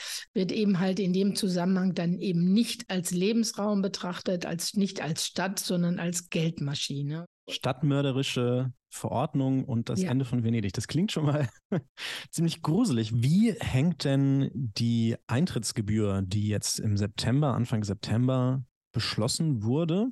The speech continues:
Speaker 2: und dann ja angeblich kommen soll, zwei Monate vor zweitausendvierundzwanzig haben wir zwar noch keine Anzeichen, aber zumindest heißt es so vollmundig.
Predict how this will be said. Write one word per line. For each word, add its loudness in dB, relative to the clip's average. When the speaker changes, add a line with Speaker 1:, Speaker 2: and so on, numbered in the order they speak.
Speaker 2:
und -2
dann -2
ja 0
angeblich -2
kommen 2
soll, 2
zwei -2
Monate 0
vor 0
zweitausendvierundzwanzig -2
haben 0
wir 0
zwar -2
noch -2
keine 0
Anzeichen, 0
aber 0
zumindest -4
heißt 0
es -2
so -2
vollmundig. 0